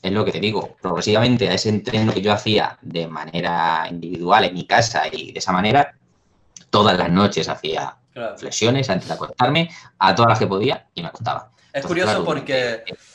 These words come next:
Speaker 2: muchas de las personas que ya llevamos mucho tiempo entrenando y tal,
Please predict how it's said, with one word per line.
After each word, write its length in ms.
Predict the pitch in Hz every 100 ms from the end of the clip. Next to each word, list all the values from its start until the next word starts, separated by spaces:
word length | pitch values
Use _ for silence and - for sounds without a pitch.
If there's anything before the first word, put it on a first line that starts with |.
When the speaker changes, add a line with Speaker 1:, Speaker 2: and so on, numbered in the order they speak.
| _ _
Speaker 2:
muchas 720 | - 127 131 135 165 160 160
de 80 | 156
las 120 | 147 135
personas 400 | 143 - 139 127
que 140 | 123
ya 140 | 123
llevamos 460 | 123 127 135 131 120
mucho 280 | 123 120 120
tiempo 280 | 117 117 117
entrenando 520 | 107 110 113 123 120
y 60 |
tal, 380 | 110 123 147 -